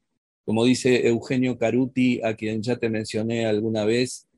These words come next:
el avance parece ser únicamente tecnológico y de ningún otro orden. Todavía no entendimos, incluso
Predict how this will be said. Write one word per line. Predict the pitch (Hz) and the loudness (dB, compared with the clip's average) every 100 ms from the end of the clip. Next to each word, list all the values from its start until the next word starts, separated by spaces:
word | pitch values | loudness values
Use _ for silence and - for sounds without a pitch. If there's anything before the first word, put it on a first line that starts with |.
| _ _ _ _ | _ _ _ _
el | - 113 107 | -2 0 2
avance | 107 127 131 127 - 123 113 | 2 2 2 0 0 0 0
parece | 104 107 120 113 | 0 0 -2 -4
ser | - 123 113 - | -2 0 0 0
únicamente | 151 151 131 117 117 123 120 | 2 4 4 0 -2 -2 -4
tecnológico | 101 110 110 113 131 127 - 110 - 110 120 - | -2 -2 -2 0 2 0 -2 -8 -4 -4 -4 -6
y | 113 | -4
de | 107 | -4
ningún | 107 110 117 143 127 | -4 -2 2 4 4
otro | 113 107 107 | 4 2 0
orden. | 107 98 107 110 - _ _ _ _ _ _ | 0 -2 -4 -8 -12 _ _ _ _ _ _
Todavía | - 147 147 147 185 185 151 | 4 6 6 6 6 6 6
no | 139 143 170 | 4 2 0
entendimos, | 180 160 151 139 135 147 170 143 131 143 - - - - _ _ _ _ _ | 0 -2 -4 -2 -4 -2 -2 -2 -2 -4 -6 -10 -14 -20 _ _ _ _ _
incluso | 147 143 143 196 190 185 175 165 | 2 4 6 4 6 6 6 4